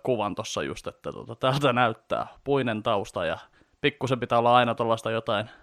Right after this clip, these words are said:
hehkuvaa valoa tuolla selän takana, niin näyttää, että meikäläisen selän takana on tommonen nyt helvetin tuli tuolla perseen alla, että tota,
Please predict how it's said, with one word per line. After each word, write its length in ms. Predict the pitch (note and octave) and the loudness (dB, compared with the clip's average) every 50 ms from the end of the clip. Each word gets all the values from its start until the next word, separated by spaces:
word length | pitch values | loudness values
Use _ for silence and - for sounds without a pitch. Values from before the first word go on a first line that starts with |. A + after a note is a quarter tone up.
| _ - - | _ 0 2
hehkuvaa 500 | C3+ B2+ A#2+ - - C3+ A#2 A2+ A2 A2+ | 2 2 2 0 -2 2 2 4 4 4
valoa 300 | A#2 A2+ A2+ G#2+ G2 E2+ | 4 4 4 2 0 0
tuolla 200 | - - G#2 A2+ | -2 -2 -2 0
selän 260 | - B2 A2+ A2 F#2+ | 0 0 -2 -2 -2
takana, 280 | A#2 A2+ - G#2 G#2 G#2+ | -4 -6 -6 -8 -8 -8
niin 220 | - G#2+ G#2+ A#2 | -8 -8 -6 -2
näyttää, 320 | B2 G#2+ - - - F#3+ | -2 -2 -2 -2 -4 -4
että 100 | F#3+ - - | -4 -2 0
meikäläisen 440 | G3 E3+ C#3+ D#3 D3+ D3 C3 C#3+ C#3 | -2 0 2 4 6 6 6 4 2
selän 260 | - D3 C3+ C3 A#2+ | 2 4 4 4 2
takana 320 | A#2 A#2 - B2 A#2+ A#2 A#2 | 0 -2 -2 0 0 0 0
on 180 | A#2 A#2 A2+ - _ _ _ _ _ | 0 -2 -6 -10 _ _ _ _ _
tommonen 380 | - - G#2+ G#2+ G#2+ G#2 G#2+ | -10 -8 -6 -6 -6 -6 -6
nyt 140 | G#2+ - - | -8 -4 2
helvetin 480 | C3+ B2 A#2+ A2+ A2+ G#2+ - F#2 - - | 2 4 4 4 0 -2 -4 -6 -6 -4
tuli 260 | - A#2 G#2 G#2 G2 | -4 -4 -2 -2 -4
tuolla 340 | - - F2+ F#2 G2 A#2+ - _ _ _ | -4 -4 -6 -6 -6 -8 -10 _ _ _
perseen 440 | G2+ G2 G2+ - - G#2 A2 A#2 - _ _ _ - | -6 -6 -4 -6 -8 -8 -8 -10 -12 _ _ _ -12
alla, 360 | - A2 - G1+ G1+ G1+ G1+ | -12 -10 -10 -10 -10 -10 -10
että 180 | - _ - - | -12 _ -16 -14
tota, 240 | G1+ - - - | -14 -12 -12 -14